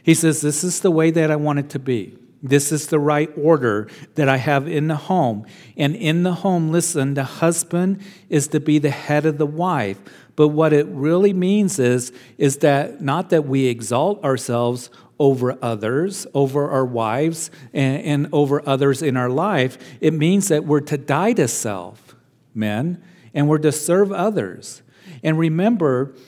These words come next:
that it does not contradict what Jesus said, that if you want to be great in the kingdom of God, being great in the kingdom of God means what?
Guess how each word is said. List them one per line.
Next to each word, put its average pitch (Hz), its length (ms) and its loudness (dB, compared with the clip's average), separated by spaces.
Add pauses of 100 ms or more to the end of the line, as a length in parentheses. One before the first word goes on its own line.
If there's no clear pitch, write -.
(120)
that 143 120 2
it 135 200 0
does 196 240 2
not 196 240 0
contradict 143 600 -2
what 139 200 -2
Jesus 180 520 0
said, 143 300 2
that 131 140 0
if 131 120 -4
you 170 100 -2
want 165 160 0
to - 20 -2
be 135 160 -2
great 143 440 0
in 208 120 2
the 175 100 -2
kingdom 165 400 -2
of 127 160 -6
God, 117 400 0 (380)
being 156 200 2
great 185 260 2
in 202 80 0
the 165 80 0
kingdom 156 360 -2
of 135 80 -6
God 147 240 0
means 135 320 -2
what? 135 380 -2